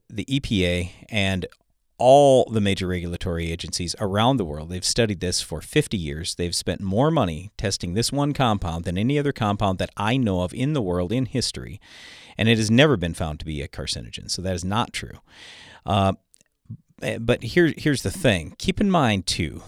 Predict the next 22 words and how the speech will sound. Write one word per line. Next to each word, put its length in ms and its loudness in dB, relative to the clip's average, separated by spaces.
that 260 2
we 220 0
work 420 2
every 420 0
day. 340 0
Every, 640 2
almost 420 2
every 340 2
person 480 0
in 200 0
society 760 -2
works 540 0
every 320 -2
day 380 -2
with 240 0
things 560 -2
that 160 2
are 260 6
actually 680 0
known 460 2
and 260 0
proven 640 0